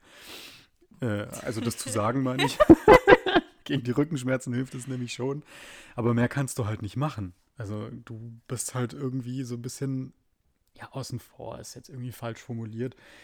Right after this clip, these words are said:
Ja, aber du, ja, du kannst es halt nicht so spüren. Also dann frage ich immer in der Früh so, „Und, hat sich's schon bewegt?“ Weil ich dann immer denke, so, „Oh Gott, wenn sich's jetzt nicht bewegt, ist dann irgendwas, oh Mann, oh Mann.“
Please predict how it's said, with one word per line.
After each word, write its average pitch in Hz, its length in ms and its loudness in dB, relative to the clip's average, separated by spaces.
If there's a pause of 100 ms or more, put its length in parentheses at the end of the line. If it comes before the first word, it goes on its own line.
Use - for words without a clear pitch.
(360)
Ja, 139 120 -4
aber 156 140 2
du, 135 480 -12 (960)
ja, 147 320 -6
du 127 100 -6
kannst 143 260 0
es 165 120 -2
halt 165 140 0
nicht 143 100 -4
so 135 120 -4
spüren. 120 680 -6 (960)
Also 123 180 -8 (520)
dann 123 140 -2
frage 131 300 -4
ich - 80 -10
immer 127 140 2
in 120 60 0
der 117 80 -2
Früh - 120 -8
so, 110 100 -6
„Und, 135 340 -4
hat 110 120 -8
sich's - 180 -14
schon 107 180 -6
bewegt?“ 113 520 -6
Weil 113 120 -6
ich 107 100 -16
dann 123 140 -12
immer 120 180 -10
denke, 120 240 -8
so, 107 120 -16
„Oh - 60 -20
Gott, - 220 -16
wenn 98 100 -12
sich's - 220 -18
jetzt - 140 -18
nicht 120 160 -14
bewegt, 123 360 -14
ist - 160 -16
dann 143 120 -12
irgendwas, 147 640 -6
oh 127 60 -14
Mann, 131 240 -10
oh 135 60 -10
Mann.“ 135 260 -8